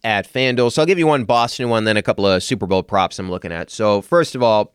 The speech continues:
Pasternak now, the odds for the Rocket Richard Award, of course, for the most goals in the N H L. He's now at plus two hundred, which that's pretty good value considering right now he's just three behind Connor McDavid, which is, of course, second in the N H L. So worth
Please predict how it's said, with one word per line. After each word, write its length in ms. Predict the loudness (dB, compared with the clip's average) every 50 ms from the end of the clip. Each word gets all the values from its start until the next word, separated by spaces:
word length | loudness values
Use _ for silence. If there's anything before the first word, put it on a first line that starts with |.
| _ -20
Pasternak 720 | -20 -8 -2 2 2 2 2 0 -2 0 0 0 0 -2
now, 240 | -2 0 0 0 0
the 180 | 0 -2 -2 0
odds 300 | 2 2 2 0 0 -4
for 100 | -4 -4
the 80 | 0
Rocket 300 | 2 2 2 0 0 -4
Richard 400 | -8 -8 -6 -2 0 0 2 2
Award, 260 | 2 2 2 2 2
of 140 | 0 -2 -2
course, 200 | 0 0 0 0
for 120 | -2 -4 -4
the 80 | -2
most 260 | 0 0 0 -2 0
goals 240 | -2 0 0 0 -4
in 80 | -8 -10
the 140 | -8 -8 -6
N 80 | -6
H 180 | -8 -8 -6 -4
L. 240 | -2 0 0 -2 -2
He's 240 | -4 -6 -6 -2
now 160 | 0 0 2 0
at 140 | 0 -2
plus 320 | -4 -2 0 0 0 -2 -4
two 160 | -2 0 2
hundred, 400 | 2 2 2 2 0 0 0 0
which 180 | 0 0 2 2
that's 200 | 0 0 0 -2
pretty 200 | -4 -4 -2 0
good 140 | -2 -2
value 380 | 0 0 0 0 0 0 -2 -4
considering 500 | -6 -8 -8 -6 -4 -4 -4 -4 -2 -2
right 180 | -2 -2 -2 0
now 300 | -2 0 2 2 0 0 -4 _ _ _
he's 140 | -6 -6 -2
just 260 | -2 -2 -4 -4 -6
three 220 | -4 0 0 0 2
behind 420 | 0 0 0 2 0 0 -2 -2
Connor 220 | -2 -2 -2 0 -2
McDavid, 500 | -4 -4 -2 0 0 2 2 0 -2 -2
which 200 | -2 -2 -2 -2
is, 220 | -4 -4 -4 -8
of 120 | -12 -8
course, 260 | -2 0 0 0 0 0
second 400 | 0 0 0 0 -4 -6 -6 -12 _ _ _ _ _
in 120 | -4 -2 -2
the 120 | 0 0
N 100 | 0 0
H 180 | 0 -2 0 0
L. 120 | 0 0
So 160 | 0 0 0
worth 360 | 2 4 2 2 0 -2 _